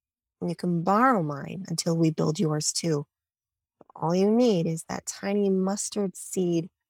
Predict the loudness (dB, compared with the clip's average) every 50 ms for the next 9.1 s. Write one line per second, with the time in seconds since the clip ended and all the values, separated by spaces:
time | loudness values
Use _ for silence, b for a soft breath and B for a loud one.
0 | _ _ -2 0 2 2 4 2 2 0 -2 -8 -14 -20 -20 _ _ _ _ _
1 | _ _ _ _ _ 0 0 0 0 0 -2 -2 -4 -6 -6 -6 -4 -4 -4 -4
2 | -4 -6 -6 -6 -6 -6 -6 -4 -2 -2 -2 -2 -4 -6 -6 -6 -6 -6 -6 -6
3 | -6 -6 -6 -4 -4 -6 -4 -4 -4 -4 -4 -4 -4 -4 -4 -4 -4 -4 -6 -8
4 | -8 -6 -8 -6 -4 -4 -6 -4 -4 0 2 4 4 4 4 2 0 0 0 -2
5 | -4 -6 -10 _ _ _ _ -10 -4 0 0 2 2 2 2 2 2 0 0 -2
6 | -2 0 2 4 4 4 4 2 0 -2 -2 -2 -2 -2 -4 -6 _ _ _ _
7 | -4 -4 -4 -2 -2 -4 -4 -2 -2 -4 -4 -2 -2 -2 -2 -2 -2 -2 -4 -4
8 | -6 -10 _ _ _ _ _ _ _ -4 -4 -2 0 2 2 4 6 6 6 4
9 | 2 0